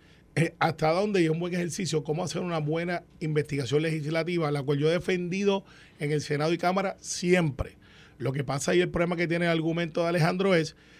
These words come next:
que varios representantes han dicho, "Espérate, es que yo tengo unas resoluciones que van anteriores a esta para investigar asuntos de alcaldes de que no son del Partido Nuevo Progresista,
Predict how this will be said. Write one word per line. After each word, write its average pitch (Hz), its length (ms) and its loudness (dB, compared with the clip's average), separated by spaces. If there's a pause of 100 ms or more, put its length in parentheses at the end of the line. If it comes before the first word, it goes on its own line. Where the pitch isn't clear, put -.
(200)
que - 140 -8
varios 147 220 2
representantes 165 920 0
han 147 140 -2
dicho, 156 240 -2
"Espérate, 175 420 -2
es 151 120 -10
que - 120 -6
yo 165 80 -2
tengo 180 160 -4
unas 190 160 -2
resoluciones 190 960 0 (400)
que 135 160 0
van 165 160 -2
anteriores 190 880 6
a 160 220 2
esta 147 500 2 (480)
para 139 160 4
investigar 147 500 0
asuntos 185 460 -4
de 170 280 0
alcaldes 165 520 0
de 165 100 -2
que 160 140 -4
no 160 80 -4
son 170 240 -4
del 165 460 0
Partido 160 340 -2
Nuevo 170 160 -4
Progresista, 175 580 -2